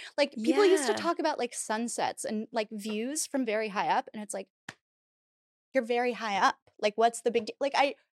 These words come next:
Speaker 1: the s-, the
Speaker 2: No, but
Speaker 1: sky,
Speaker 2: it, it
Speaker 1: the
Speaker 2: makes
Speaker 1: sky's a different
Speaker 2: sense,
Speaker 1: color.
Speaker 2: yeah.
Speaker 1: I don't get it. And, like, now on antidepressants, I still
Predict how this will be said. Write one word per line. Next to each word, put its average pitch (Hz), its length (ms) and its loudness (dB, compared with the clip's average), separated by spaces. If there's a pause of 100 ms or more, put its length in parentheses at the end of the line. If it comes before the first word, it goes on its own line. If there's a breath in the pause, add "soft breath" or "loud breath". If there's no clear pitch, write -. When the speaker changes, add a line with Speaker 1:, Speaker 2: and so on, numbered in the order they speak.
Speaker 1:
the 254 120 0
s-, - 180 -6 (400)
the - 100 0
Speaker 2:
No, 339 60 6
but 247 100 4
Speaker 1:
sky, 226 60 8
Speaker 2:
it, 214 60 2
it - 40 -4
Speaker 1:
the - 140 2
Speaker 2:
makes 269 40 4
Speaker 1:
sky's 262 340 10
a 294 100 2
different 262 260 4
Speaker 2:
sense, - 60 -4
Speaker 1:
color. 294 220 4
Speaker 2:
yeah. 233 180 6
Speaker 1:
I 226 100 4
don't 240 260 2
get 233 140 4
it. 220 200 4
And, 247 100 -4
like, 233 160 -4
now 240 220 2
on 294 140 2
antidepressants, 247 840 -4 (380 loud breath)
I - 40 2
still 539 180 4